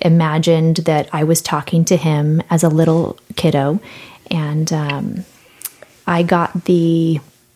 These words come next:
idea that I needed to go and do some tapping on him while he was in utero. So I remembered a certain scene where when I was pregnant with him, I yelled at the other two kids, and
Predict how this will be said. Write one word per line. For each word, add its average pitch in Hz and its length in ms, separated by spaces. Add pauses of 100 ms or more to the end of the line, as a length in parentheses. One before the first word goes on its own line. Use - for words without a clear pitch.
(960)
idea 160 600 (260)
that 180 180
I 170 80
needed 208 320
to 202 100
go 175 360
and 160 220
do 175 200
some 165 320
tapping 214 440
on 160 160
him 156 640
while 175 360
he 180 180
was 165 160
in 160 220
utero. 147 540 (580)
So 185 200
I 160 60
remembered 165 440
a 214 40
certain 202 360
scene 180 400
where 160 240
when 160 180
I 147 60
was 180 140
pregnant 175 320
with - 140
him, 165 420
I 160 60
yelled 156 380
at 151 100
the 151 120
other 143 160
two 151 200
kids, - 500 (520)
and 151 400